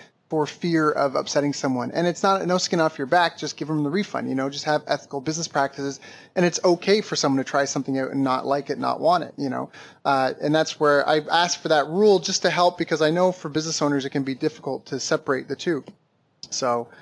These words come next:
now that's fantastic. So let's just do a quick recap for that. Again, people listen, I hope you got a pen to write her down. We had infancy, childhood, adolescence, maturity. Infancy, proof concept, get sales, make your basic site, childhood, that's just sales,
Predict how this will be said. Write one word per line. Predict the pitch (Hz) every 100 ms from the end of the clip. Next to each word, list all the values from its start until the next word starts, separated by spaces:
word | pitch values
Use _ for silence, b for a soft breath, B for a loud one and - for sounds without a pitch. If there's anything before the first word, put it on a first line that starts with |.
| B B B -
now | 160
that's | 226 -
fantastic. | 175 143 165 170 - -
So | -
let's | 208 240
just | 254 -
do | 220
a | 190
quick | 220 208
recap | 190 - 143 -
for | 147
that. | 131 131
Again, | 180 180
people | 214 208
listen, | 190 185 165
I |
hope | 151 190
you | 185
got | 170
a |
pen | 165 175
to | 160
write | 151 151
her |
down. | 143 147 135 139
We | 147
had | 143 196
infancy, | 190 214 - 214 202 b b _
childhood, | - 185 175 180 180 -
adolescence, | 151 170 165 165 175 165
maturity. | 151 143 - 165 143 123 b b _
Infancy, | 180 175 196 214 208 202 -
proof | 208 196
concept, | - 185 185 190 196 180 - -
get | 175 -
sales, | - 165 160 156 - -
make | 139 160 160
your | 156
basic | 143 147 135
site, | - 127 123 - _ _ _ _ -
childhood, | 185 180 185 190 185 - _
that's | 180 175 - -
just | 151 165
sales, | - 135 98 -